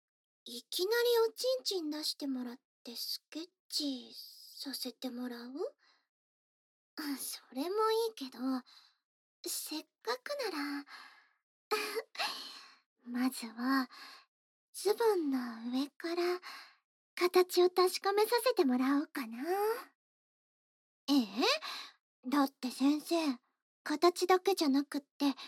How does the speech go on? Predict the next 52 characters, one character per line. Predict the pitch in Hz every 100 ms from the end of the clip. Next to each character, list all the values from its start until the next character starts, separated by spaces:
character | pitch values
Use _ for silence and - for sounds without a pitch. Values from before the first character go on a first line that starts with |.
| - -
疾 | - - 269 _
患 | 415
を | 440
表 | 494 494 508 508 539 554
現 |
す | -
る | 349 339
こ | 339
と | 339
が | 294 277
大 | 302 294 294
事 | - 370
っ |
て | 571 _ _ _ _ - 480
言 | 311
っ |
て | - - 294
た | 285
よ | 233 190
ね。 | 240 339 415 494 554 _ _ _ _ _ _ - - - - _ _ _ _ _ _ _ _ _ - 277
リ | 285 285
ア | 262
ル | 233
な | 214 220 226
お | -
ち | 285 302
ん |
ち | - - 247
ん | 247
描 | 285 302
く | -
た | - 247
め | 262 285
に | 285 254
は、 | 254 277 311 302 285 - - - - - - -
触 | - 226 208 190 196
っ | - -
て | 415
感 | - 403 440
触 | - 440 -
を | 466
確 | 440 466 480
か | - 494 523
め |
て | 508 359
み | 311 277
な | 269
い | 254
と | 262 254
だ | 240 214
よ | 202 196
ね。 | 233 254 294 320 339